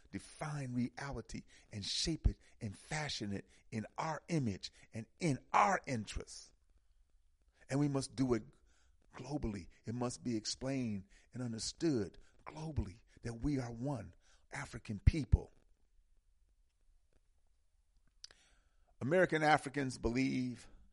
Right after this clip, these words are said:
American Africans themselves in certain parts join with Europeans to keep out of school teachers. <laughs> Check this. Listen to this.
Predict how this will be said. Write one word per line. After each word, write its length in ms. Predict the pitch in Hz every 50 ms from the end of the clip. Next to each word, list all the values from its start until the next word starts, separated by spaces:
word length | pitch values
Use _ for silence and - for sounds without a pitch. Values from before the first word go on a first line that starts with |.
| - - - - - - - -
American 260 | 107 139 160 151 156 147
Africans 400 | 147 147 139 139 135 127 127 120
themselves 640 | 123 120 107 - - 139 135 131 127 131 123 110
in 100 | 107 101
certain 320 | - - - 135 123 113
parts 580 | 107 - - 117 117 113 - - - - - - _ _ _ - - - - - 110
join 500 | - 123 127 127 123 120 120 117 117 - -
with 180 | 107 101 95
Europeans 880 | 104 113 123 127 127 - - - 135 110 90 76 71 67 - - - - _ _ _ _ _ _ _ _ _ _ -
to 80 | 107
keep 360 | 104 - - - 143 113 - - _ _ _ - _ _ _ _ _ _ _ _ _ _ _ _ _ _ _ _ _ _ _ _ -
out 240 | 113 117 110 -
of 80 | 120 -
school 480 | - - - - 143 135 120 120 101 95 -
teachers. 480 | - 143 135 - - 127 120 113 - - _ _ - -
<laughs> 220 | _ _ _ - -
Check 300 | - - - - - -
this. 280 | 120 107 - - - - - - - - - - _ - - - - _ -
Listen 300 | - 180 120 117 110 104
to 60 | 98
this. 180 | 101 92 - -